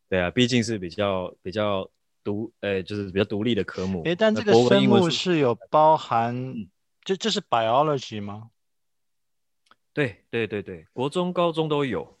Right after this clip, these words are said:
Speaker 2: 哦。
Speaker 1: 在台湾的话，这个就是理科的学生比较，才比较会接触得到。那国文、英文、数学这些，就是所有的学生都要学嘛。
Speaker 2: 嗯。
Speaker 1: 对啊，所以比起来，如果当补习班老师，还是这两个科目还是有差别啦。
Speaker 2: 嗯，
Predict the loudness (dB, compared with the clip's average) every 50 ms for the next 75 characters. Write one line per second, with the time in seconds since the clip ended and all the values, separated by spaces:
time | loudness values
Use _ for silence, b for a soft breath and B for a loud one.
0 | _ _ _ _ -12 -10 -8 -8 -8 -8 -8 -10 -10 -12 -12 -12 -14 -14 -16 -12
1 | -4 -2 -2 0 0 2 2 4 4 4 4 2 2 0 0 -2 -6 -12 _ -8
2 | -6 -4 -4 -4 -4 -6 -8 -6 -6 -6 -6 -4 -4 -6 -6 -6 -6 -6 -6 -2
3 | 0 0 2 2 0 -2 -2 -4 -6 -4 -4 -4 -4 -4 -6 -8 -8 -10 -12 -8
4 | -6 -4 -2 -2 -4 -6 -8 -14 _ _ _ -8 -4 -4 -4 -4 -2 -2 0 0
5 | 0 0 -2 -4 -6 -8 -8 -8 -10 -10 -12 -10 -10 -10 -10 -6 -6 -6 -6 -4
6 | -4 -2 -2 0 0 -2 -2 -2 -4 -4 -4 -4 -6 -6 -6 -6 -6 -6 -6 -8
7 | -8 -8 -8 -8 -10 -10 -10 -8 -8 -8 -8 -8 -12 -14 -14 -12 -12 -10 -8 -6
8 | -6 -6 -8 -10 -14 -16 -18 -18 -18 -20 -20 _ _ _ -16 -14 -14 -14 -16 -18
9 | -20 -20 _ _ _ _ -18 -18 -18 -14 -8 -6 -6 -6 -6 -6 -8 -8 -8 -8
10 | -8 -8 -8 -8 -8 -8 -6 -4 -2 -2 -2 -2 -4 _ _ _ _ -4 -2 -2
11 | -2 -2 -4 -6 -8 -8 -8 -8 -6 -6 -6 -8 -12 -14 -16 -16 -16 -16 -14 -14
12 | -12 -10 -8 -8 -8 -8 -10 -12 -14 _ -6 -4 -4 -4 -4 -8 -12 -14 -12 -10
13 | -8 -8 -8 -10 -10 -8 -6 -6 -8 -8 -10 -12 -12 -12 -10 -12 -12 -14 -14 -16
14 | -18 -18 -18 -20 -20